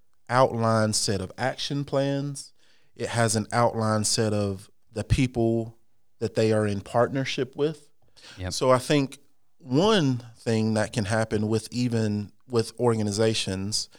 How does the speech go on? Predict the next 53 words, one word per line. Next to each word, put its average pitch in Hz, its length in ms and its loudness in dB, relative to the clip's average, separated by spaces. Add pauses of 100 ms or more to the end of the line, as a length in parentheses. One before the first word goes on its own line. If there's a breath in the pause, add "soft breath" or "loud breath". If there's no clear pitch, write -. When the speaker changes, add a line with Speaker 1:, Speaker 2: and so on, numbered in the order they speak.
(360 soft breath)
Speaker 1:
that 117 260 0
you 123 60 2
don't 123 180 6
get 113 200 0
tattooed 123 460 0
on 107 160 -2
your 98 160 -6
arm, 123 480 0
and 120 140 2
I'll 117 100 2
say 113 220 2
it, 113 180 -2
you 131 160 -4
know, 113 160 0
it 117 80 -6
happened 117 320 -4
with 123 160 -6
the 117 80 -10
Tea - 200 -14
Party. 87 540 -8
Speaker 2:
Mm-hmm. 92 320 -2
Speaker 1:
You 160 120 -4
don't, 156 260 -2 (220)
you 196 160 2
can 151 140 0
identify 107 800 2
with 104 240 -4 (200)
yourself 127 480 -2
as 110 160 -4 (460)
whomever 131 380 6
you'd 117 200 2
like 165 240 2
to, 110 160 -4
and 110 100 2
then 120 120 6
go 127 200 6
out 139 160 6
and 117 100 0
do 127 120 2
whatever 127 300 4
you 117 120 -4
want 151 200 -4
to 113 160 -4
and 110 100 -6
say, 110 160 0
"Hey, 117 180 4
I'm 123 160 4
a 117 40 4
member 113 320 4
of 104 100 0
the 107 60 -6
Tea - 180 -8
Party." - 440 -10